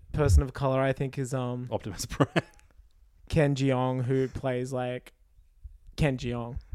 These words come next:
Speaker 2: Right, yeah,
Speaker 1: When
Speaker 2: he
Speaker 1: they're like, "Can you be offensive for a ten-minute cameo?" And then even Ken Jeong does the eyes, and it's like, "You don't have to do that. It's already, but you're getting it, you're making it offensive."
Speaker 2: Um, have you got a favorite, uh, Clubhouse game that you've played?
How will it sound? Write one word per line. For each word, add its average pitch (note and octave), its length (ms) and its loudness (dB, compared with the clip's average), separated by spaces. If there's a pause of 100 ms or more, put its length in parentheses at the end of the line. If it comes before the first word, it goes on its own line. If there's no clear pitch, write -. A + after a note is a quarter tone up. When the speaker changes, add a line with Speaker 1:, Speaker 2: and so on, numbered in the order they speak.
Speaker 2:
Right, G2 320 2
yeah, B2+ 80 8
Speaker 1:
When A#2 80 10
Speaker 2:
he - 40 8
Speaker 1:
they're D3+ 80 10
like, D3+ 160 8
"Can F#3+ 120 6
you A#3 80 6 (160)
be F#3+ 140 12
offensive E3 560 4
for D3+ 340 4 (640)
a F#3 80 -2
ten-minute D3+ 400 0
cameo?" D3+ 500 -4 (1000)
And C#3 120 -2
then C3 280 -4 (180)
even E3+ 240 6
Ken D#3+ 240 6
Jeong D3 280 4
does C3+ 200 6
the C3+ 120 6
eyes, B2 320 2
and C3+ 80 0
it's C3 80 2
like, D3 120 2
"You D3+ 80 2
don't E3+ 120 10
have E3+ 160 6
to F#3 60 4
do G3 180 12
that. F3+ 200 12
It's D3+ 140 2
already, D#3 280 10
but D3+ 240 8
you're C#3+ 100 4
getting C#3+ 220 4
it, D3 140 -4
you're D3+ 120 0
making C#3+ 300 2
it C3+ 80 2
offensive." C3+ 500 -2 (1160)
Speaker 2:
Um, G2+ 380 2 (120)
have A2 140 -2
you A#2+ 60 6
got A#2 80 10
a A2 40 6
favorite, G#2 560 0
uh, G2 160 -2
Clubhouse G#2+ 460 2
game A2 320 2
that A#2+ 140 -6
you've A2 160 -6
played? A#2 340 -2